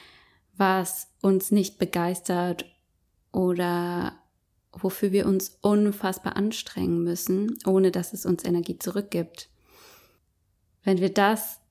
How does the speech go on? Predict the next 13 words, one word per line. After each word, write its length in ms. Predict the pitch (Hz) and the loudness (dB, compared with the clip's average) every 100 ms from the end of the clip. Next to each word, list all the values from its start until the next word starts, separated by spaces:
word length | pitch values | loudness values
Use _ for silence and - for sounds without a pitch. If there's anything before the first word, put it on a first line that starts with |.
| - | -16
für 180 | - 196 | -2 0
uns 200 | 196 185 | 0 0
verändern, 720 | - - 208 185 165 180 185 - _ _ _ _ _ _ | -4 -2 0 2 0 -2 -2 -6 _ _ _ _ _ _
dann 480 | 196 185 185 190 196 - | 0 2 4 2 0 -4
<laughs> 120 | - - | -14 -8
kann 260 | - 208 | 2 4
sich 440 | 190 190 - - 202 | 4 0 -4 -6 -2
wirklich 400 | 190 208 190 190 | 0 0 -2 -2
alles 260 | 180 190 - | -2 -2 0
ändern 280 | 180 180 180 | 0 0 0
im 180 | 180 | 0
Leben. 460 | 175 180 180 180 180 | 0 0 0 0 0
Und 640 | - 180 170 175 170 - | -2 0 2 2 0 -4